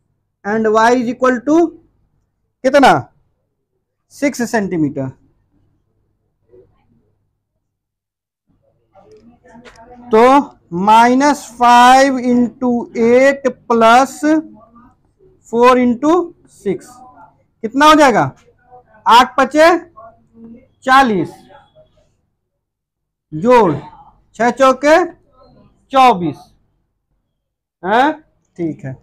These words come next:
तो बराबर कितना हो जाएगा ये? चालीस में से चौबीस घटा दीजिए, तो कितना हो जाएगा? सोलह। सोलह, माइनस में कि प्लस में?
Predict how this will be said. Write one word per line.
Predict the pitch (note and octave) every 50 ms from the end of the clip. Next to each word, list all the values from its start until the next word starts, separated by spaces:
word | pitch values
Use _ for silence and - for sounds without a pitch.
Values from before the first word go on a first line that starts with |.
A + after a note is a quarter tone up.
| _ _ _ _ _ _ _ - - - - - - _ _ _ _ - - - - _ _ _ _ _ _ _ _ _ _ _ _ _ _ _ _ _ _ _ _ _ _ -
तो | G#3+ A#3 A#3
बराबर | G3+ F#3+ A#3 A#3+ B3 A#3+ B3 A#3+ C#4 C#4
कितना | C#4 C#4+ - - C#4+ D#4
हो | D4+ D4
जाएगा | D4+ D4+ D4 D4
ये? | D4 C#4+ C4+ B3+ B3+
चालीस | - - C4+ C4 C4+ C#4+ D#4 C#4+ - - - - - _ _ _ _ - -
में | B3+ C#4+ C#4+
से | C#4+ D4+ D4
चौबीस | - - C#4+ C#4 C#4 C#4+ D#4+ D#4+ A#3+ A3
घटा | A#3 B3+ C4 - C4+ C#4 C#4
दीजिए, | A#3 C4 A#3 G3 G3+ F#3+ E3 D3 C3+
तो | - _ _ _ _ _ _ _ _ _ _ _ _ - A3+ A3
कितना | - C4 B3 C4 C#4 C#4 D4+
हो | D4+ D4+ D4+
जाएगा? | D4 D4 C#4+ C4+ B3+ A3 A3 F3+ D3+ C#3 C3 -
सोलह। | - - _ _ _ D#3 E3 - - - - - - - - _ _ _ _ _ _ -
सोलह, | B3 C4 C4 C4 B3 A3 F3+ D3+ C3+ - _ - E3+
माइनस | G3 A3 A#3+ C4 C#4+ C#4+ C#4+
में | D4+ D4+
कि | D4 -
प्लस | - D#4 D#4 D#4 D4+ D4+
में? | C4 A#3 G3 D#3 C3+